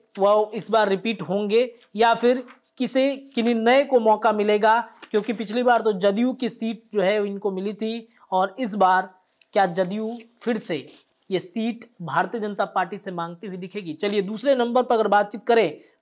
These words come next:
पश्चिम चंपारण की, तो पश्चिम चंपारण का डाटा पहले जान लेते हैं। दो हज़ार उन्नीस के चुनाव में संजय जायसवाल, जो भारतीय जनता पार्टी के पूर्व में प्रदेश अध्यक्ष भी रह चुके हैं और वर्तमान में पश्चिम चंपारण से ये सांसद हैं,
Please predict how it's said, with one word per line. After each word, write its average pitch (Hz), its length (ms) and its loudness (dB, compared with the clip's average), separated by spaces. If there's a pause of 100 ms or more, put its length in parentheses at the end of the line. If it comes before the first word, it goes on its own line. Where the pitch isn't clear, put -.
पश्चिम 262 360 2
चंपारण 220 560 4
की, 143 220 -10
तो 196 120 -8
पश्चिम 254 440 0
चंपारण 233 500 2
का 233 140 2
डाटा 208 420 2
पहले 208 300 2
जान 185 260 0
लेते 196 200 -4
हैं। 240 280 -4 (300)
दो 208 120 4
हज़ार 233 200 4
उन्नीस 233 320 -2
के 233 120 -4
चुनाव 196 300 0
में 220 100 -2
संजय 226 380 -2
जायसवाल, 208 500 0
जो 220 80 -6
भारतीय 190 380 -4
जनता 202 260 -6
पार्टी 180 340 -6
के 208 140 -10
पूर्व 190 300 -12
में 240 220 -10 (320)
प्रदेश 214 320 2
अध्यक्ष 175 340 -6
भी 226 100 -4
रह 226 120 4
चुके 220 260 -4
हैं 226 280 -4 (280)
और 202 120 4
वर्तमान 196 520 2
में 233 300 -4 (320)
पश्चिम 247 320 0
चंपारण 220 600 2
से 220 320 -2
ये 196 580 0 (260)
सांसद 226 600 2
हैं, 220 360 -2